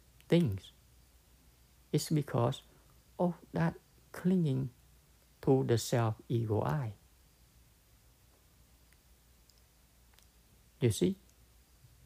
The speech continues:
That's why it's so important to understand what is this I that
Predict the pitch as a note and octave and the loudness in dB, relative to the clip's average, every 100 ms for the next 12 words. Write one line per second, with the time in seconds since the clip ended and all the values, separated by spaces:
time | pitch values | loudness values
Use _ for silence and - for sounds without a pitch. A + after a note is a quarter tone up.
0 | - - - D#3 E3 - D3 C3 - C3 | -20 -20 -2 2 2 2 0 0 0 -2
1 | - C3 B2+ A2+ - D#3 C#3+ B2+ A#2 B2 | 2 4 4 2 0 0 0 0 0 0
2 | A2+ A#2 A2 G2 - D3+ D#3 G#2 B2+ D#3 | 0 0 0 -4 -2 0 0 0 0 -2
3 | - F3 - D#3 D3 - - D#3 F#3 A2+ | -2 -4 -4 -2 -2 -4 -2 -2 0 -2
4 | G#2 - - _ - - - - - - | -6 -12 -20 _ -20 -20 -20 -20 -16 -2
5 | B2 A#2 | 0 0